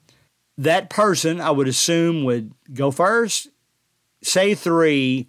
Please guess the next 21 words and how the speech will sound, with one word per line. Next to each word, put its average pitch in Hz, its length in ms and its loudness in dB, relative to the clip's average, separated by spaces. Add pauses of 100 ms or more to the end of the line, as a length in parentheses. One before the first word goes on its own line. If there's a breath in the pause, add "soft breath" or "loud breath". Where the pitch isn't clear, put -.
(120)
hopefully 165 440 0
get 143 200 0
them 143 140 -2
to 131 100 -4
say. 139 220 0
Now, 143 180 0
if 127 80 -6
they 185 160 0
don't 180 560 -2
say 190 240 2
the 202 120 0
correct 202 360 0
answer, 196 500 -8 (360 loud breath)
here's - 120 -14
what 214 180 -4
you 190 120 -2
have 160 140 0
to 151 80 -8
be 151 100 -2
careful 139 420 -2
of. 107 220 -6